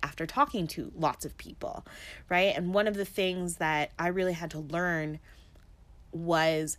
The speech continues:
how to control being an empath, because a lot of the time when I was still practicing this, it was hard not to really take on the feelings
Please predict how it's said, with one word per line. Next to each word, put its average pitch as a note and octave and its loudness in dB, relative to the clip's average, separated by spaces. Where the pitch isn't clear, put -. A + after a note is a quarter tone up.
how G3 4
to G3 -4
control G#3 2
being G3+ 4
an D#3+ -4
empath, - -4
because D#3 0
a F#3+ 0
lot G#3 8
of G3 -2
the F#3+ -2
time F3+ 0
when G#3+ 8
I G#3 12
was A3 8
still F#3 8
practicing G3 4
this, D3+ 0
it G#3+ 8
was A#3 12
hard G3 4
not F#3 4
to G#3 -4
really E3+ 2
take E3+ -4
on A3 6
the D3 0
feelings D3+ -4